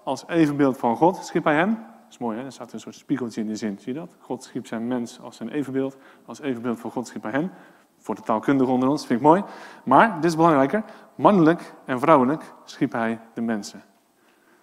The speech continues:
Hij zegende hen en zei tegen hen, gaat dan verder, "Wees vruchtbaar, word talrijk, bevolk de aarde, ehm, eh, en breng haar onder je gezag." Dus hij, ten eerste, hij schept zowel man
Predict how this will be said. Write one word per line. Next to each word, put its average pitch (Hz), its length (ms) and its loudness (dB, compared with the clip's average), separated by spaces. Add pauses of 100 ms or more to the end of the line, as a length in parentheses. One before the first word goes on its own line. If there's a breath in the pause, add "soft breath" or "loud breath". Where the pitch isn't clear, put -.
(260 soft breath)
Hij 120 160 -4
zegende 175 360 6
hen 165 220 4
en 123 100 0
zei 147 200 2
tegen 143 260 0
hen, 147 140 -2
gaat 120 220 -4
dan 117 140 0
verder, 120 260 0
"Wees 117 180 -4
vruchtbaar, 151 440 2
word 123 200 -2
talrijk, 117 520 0 (100)
bevolk 120 340 -2
de 123 60 -8
aarde, 104 340 -4 (500 loud breath)
ehm, 101 500 -8 (120)
eh, 113 180 -12
en 117 160 -6
breng 117 180 -2
haar 113 120 -2
onder 107 220 -6
je 104 100 -6
gezag." - 460 -10 (560 soft breath)
Dus 120 160 -12
hij, 135 340 2 (360)
ten 139 140 0
eerste, 160 300 2
hij 113 220 -4
schept - 480 -4
zowel 120 360 -4
man 113 400 -2